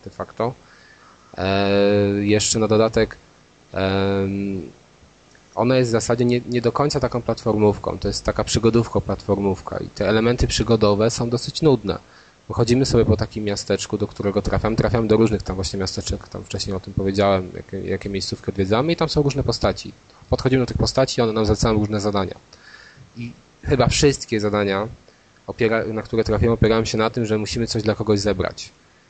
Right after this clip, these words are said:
I często wygląda to tak, że jakaś postać nam mówi: "O, słuchaj, zgubiłem książkę, to weź ją przynieś".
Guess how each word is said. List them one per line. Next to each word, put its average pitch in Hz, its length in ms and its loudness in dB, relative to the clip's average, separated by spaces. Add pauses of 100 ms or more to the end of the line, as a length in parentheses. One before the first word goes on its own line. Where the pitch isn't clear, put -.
(180)
I 110 80 -10
często 123 340 2
wygląda 113 320 4
to 113 100 -4
tak, 110 320 0
że 107 240 -2
jakaś 104 320 -4
postać 110 320 -4
nam 107 180 -4 (180)
mówi: 107 260 0
"O, 131 180 2
słuchaj, 113 320 -2
zgubiłem 127 500 2
książkę, - 440 -4
to - 120 -6
weź 160 200 2
ją 135 100 -2
przynieś". 98 400 -6